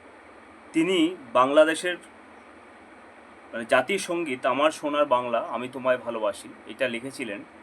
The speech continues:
তো সেটাকেও পরিবর্তন করে দেওয়া হয়েছে। এখন বর্তমানে, অর্থাৎ কবিগুরু রবীন্দ্রনাথ ট্যাগোরের যে সিরাজগঞ্জের শাহ-, আহ, শাহজাদপুর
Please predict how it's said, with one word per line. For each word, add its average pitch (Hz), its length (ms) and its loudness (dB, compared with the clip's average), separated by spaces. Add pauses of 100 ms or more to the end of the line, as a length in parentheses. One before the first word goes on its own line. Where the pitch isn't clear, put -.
(280)
তো 131 60 -12
সেটাকেও 156 360 -2
পরিবর্তন 160 460 -2
করে 165 180 -4
দেওয়া 160 140 4
হয়েছে। 165 320 -8 (420)
এখন 185 280 -2
বর্তমানে, 139 540 0 (480)
অর্থাৎ 156 280 -6
কবিগুরু 165 380 0
রবীন্দ্রনাথ 151 380 0
ট্যাগোরের 156 400 -4 (600)
যে 131 420 -2 (240)
সিরাজগঞ্জের 180 720 0 (1200)
শাহ-, 147 400 -2
আহ, 139 240 4
শাহজাদপুর 151 720 0